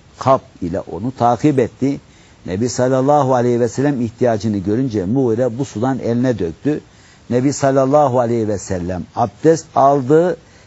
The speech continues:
mesleri üzerine mes etti. Hani, yani ayaklarını yıkamadı, ayakkabılarını, meslerini çıkarmadı ve mesler üzerine mes etti.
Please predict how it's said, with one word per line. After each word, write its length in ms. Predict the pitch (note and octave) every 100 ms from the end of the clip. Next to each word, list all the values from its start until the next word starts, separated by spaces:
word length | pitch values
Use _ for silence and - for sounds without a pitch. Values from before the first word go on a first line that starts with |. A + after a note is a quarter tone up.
| _
mesleri 840 | F#2+ A#2+ D3+ - - - A2+ C3+ D3
üzerine 640 | D3 B2+ A#2 A#2 A2+ D#3+
mes 480 | D3+ B2+ D#3+ - -
etti. 520 | A#2 G#2+ - F#2+ F2+ -
Hani, 280 | A#2+ A2+ F#2 B2
yani 480 | B2+ F#2+ G2+ C#3+ C#3 - - -
ayaklarını 640 | A2 C3 - B2+ B2 G#2+ F2+
yıkamadı, 920 | F2+ - B2 C#3 D#3 D#3 F3 G3 F3 _ _ _ _ - _ _ _ - _ -
ayakkabılarını, 800 | A#2 A2 A#2 G#2+ A2 G2 G#2+ A#2
meslerini 540 | G#2+ G#2 G#2+ F2+ E2+
çıkarmadı 720 | - - C#3 D3 D#3+ D#3+ F#3+ - - - - -
ve 260 | A2 C3 A#2 -
mesler 640 | G2 A2+ B2+ - - C#3 D3+
üzerine 540 | A#2 G2 F#2+ F2+ F2
mes 560 | E2+ F#2+ C3+ F3 - - _ _ _ _ -
etti. 440 | A#2 - A#2+